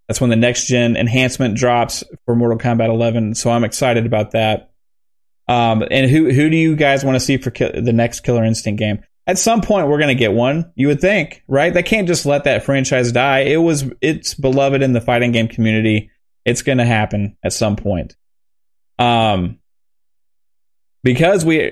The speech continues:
in a, this leads into the next topic, you know, we have not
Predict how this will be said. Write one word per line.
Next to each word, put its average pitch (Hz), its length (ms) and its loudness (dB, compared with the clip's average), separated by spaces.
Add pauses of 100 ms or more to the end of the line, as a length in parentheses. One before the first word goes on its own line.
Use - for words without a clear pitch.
in 120 220 0
a, 110 300 -2
this 127 260 0
leads 131 220 2
into 127 160 0
the 127 80 0
next 127 240 0
topic, - 340 -2 (140)
you 117 120 0
know, 113 280 -2 (520)
we 143 120 2
have 147 180 2
not 143 500 0